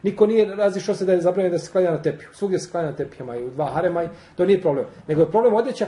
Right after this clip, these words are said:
koja je pri tebi priljubljena, uz, da prostaješ jaknu, da klanjaš na njoj, nema smetnje. Ali da je obučeš i da jedan dio turiš ispred sebe i da na njoj činiš seždu, e, to je razilaženje među ulemom.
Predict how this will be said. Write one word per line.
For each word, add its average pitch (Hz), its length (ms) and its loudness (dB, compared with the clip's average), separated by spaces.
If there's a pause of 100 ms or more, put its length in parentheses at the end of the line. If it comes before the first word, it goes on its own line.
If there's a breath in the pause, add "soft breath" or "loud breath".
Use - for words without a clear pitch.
koja 208 200 4
je 185 220 2
pri 240 220 -2
tebi 202 320 2
priljubljena, 220 520 0
uz, 175 140 -4 (280 soft breath)
da 160 120 2
prostaješ 254 480 2
jaknu, 254 260 2
da 233 80 2
klanjaš 262 300 4
na 240 60 2
njoj, 262 100 2
nema 240 200 6
smetnje. 143 460 -4 (500 loud breath)
Ali 175 180 0
da 202 100 4
je 202 120 4
obučeš 233 800 0
i 202 60 -4
da 196 80 2
jedan 240 360 4
dio 262 220 6 (100)
turiš 233 320 -8
ispred 208 300 0
sebe 220 220 2
i 196 40 6
da 190 80 2
na 214 80 0
njoj 240 100 -2
činiš 220 280 -8
seždu, 254 380 0
e, 190 100 -6
to 233 100 -2
je 208 60 4
razilaženje 147 460 0
među 120 160 -6
ulemom. 101 260 -14